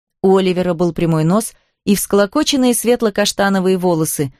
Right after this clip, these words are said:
Кожу покрывал глубокий загар. Белл подумалось, что этот американец действительно какой-то иной.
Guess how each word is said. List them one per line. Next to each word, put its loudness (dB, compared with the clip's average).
Кожу 2
покрывал 0
глубокий -2
загар. -2
Белл 2
подумалось, 0
что -2
этот 0
американец 0
действительно 0
какой-то 0
иной. 0